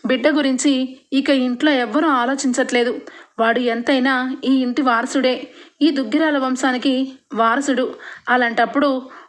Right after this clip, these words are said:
వాడి గురించి మీరెవరూ పట్టించుకోకపోయినా, ఈ ఇంటి ఉప్పు కారం ఎప్పటి నుంచో తింటున్నాను కాబట్టి వాడి గురించి ఆలోచించాను.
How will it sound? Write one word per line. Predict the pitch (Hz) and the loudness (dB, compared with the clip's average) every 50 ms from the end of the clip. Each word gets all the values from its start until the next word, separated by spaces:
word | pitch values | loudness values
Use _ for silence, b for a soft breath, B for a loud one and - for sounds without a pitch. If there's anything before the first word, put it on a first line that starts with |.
| B - | B -2
వాడి | 240 254 247 247 247 | 0 2 2 2 0
గురించి | 233 262 277 285 277 269 - 294 | -2 -2 -2 -2 0 0 0 2
మీరెవరూ | 294 269 240 233 226 254 320 294 | 2 2 0 0 -2 -2 -2 0
పట్టించుకోకపోయినా, | - 254 233 - 311 285 - - 294 269 - 254 254 247 254 277 262 247 262 262 262 B B B B B - | 2 2 2 2 -2 -4 -4 -2 -2 -2 0 0 0 2 0 0 -2 -2 -6 -8 -12 B B B B B 0
ఈ | 320 | 2
ఇంటి | 320 320 302 294 302 311 | 2 2 2 0 0 0
ఉప్పు | 330 294 277 - - 349 339 - | 0 0 0 -2 -2 -2 0 2
కారం | 302 277 269 269 285 277 262 262 - - _ - | 2 2 4 2 2 0 -2 -4 -6 -10 _ -2
ఎప్పటి | 240 254 262 262 - 349 302 285 | -2 -2 0 0 0 0 2 2
నుంచో | 294 285 262 254 302 294 | 2 2 2 2 0 0
తింటున్నాను | 294 277 254 254 247 339 330 302 277 254 | 0 0 0 0 0 0 0 0 0 0
కాబట్టి | 240 247 247 220 240 233 - 294 277 254 254 254 B B B B B B | 0 0 0 0 0 -2 -2 -2 -2 -2 -2 -4 B B B B B B
వాడి | 233 240 247 254 | 0 0 2 2
గురించి | 262 254 254 262 262 247 - 311 | 0 0 -2 -2 -2 -2 0 0
ఆలోచించాను. | 294 254 247 262 262 262 269 247 240 - 254 240 247 | 2 2 0 0 -2 -2 -2 -2 0 0 0 0 -2